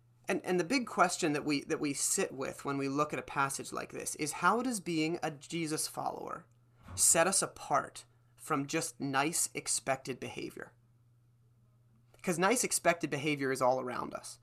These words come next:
So what does it mean? What, what difference does Jesus actually make in our daily interactions? And is it different from other people who might feel the same way as us, but just not be Jesus followers? Is there anything that actually sets us apart as people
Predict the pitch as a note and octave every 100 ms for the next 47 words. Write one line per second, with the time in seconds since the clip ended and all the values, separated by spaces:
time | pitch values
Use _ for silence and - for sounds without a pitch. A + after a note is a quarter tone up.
0 | - - F3+ F3+ C4+ D4 G#3 F#3 F3+ D#3
1 | C#3+ D3+ G#3+ - F#3+ G#3+ D#3+ D#3+ G#3 -
2 | B2+ - - - - - E3+ D#3+ D3 F3
3 | F#3 D#3+ - _ - C3 - - D3 C#3
4 | C3+ C3 C3+ C3 - - - _ _ _
5 | _ _ E3 C#3+ C#3 C#3 C3+ B2+ B2+ -
6 | - C3+ F#3 F#3 F#3 G3 A3 F3+ F3+ E3+
7 | G3+ G3+ E3+ E3+ E3+ F#3+ F#3 F#3 D3+ -
8 | E3+ D3 D#3 C#3 D3+ C#3 - C3+ - B2+
9 | C#3 C3 C3 C#3+ C3 - - - - -
10 | - _ - F3+ A#3 A#3 A#3+ A#3+ G#3+ D#3+
11 | F3 - E3+ - D#3+ D3+ D3 - D#3+ C#3
12 | - - - C#3 - - G3 - C3+ B2